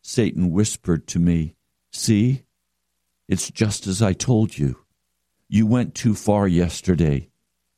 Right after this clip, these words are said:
He is not a healed man, for if he was, he would have said so. He never mentioned a thing. If you hadn't brought up the walk to the office and a good night's sleep, you might have gotten away with it.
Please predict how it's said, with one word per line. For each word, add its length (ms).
He 180
is 160
not 240
a 40
healed 420
man, 440
for 160
if 120
he 100
was, 360
he 100
would 180
have 100
said 320
so. 380
He 160
never 340
mentioned 540
a 100
thing. 480
If 200
you 200
hadn't 540
brought 380
up 180
the 160
walk 400
to 140
the 200
office 500
and 260
a 80
good 260
night's 380
sleep, 440
you 180
might 300
have 160
gotten 320
away 300
with 260
it. 180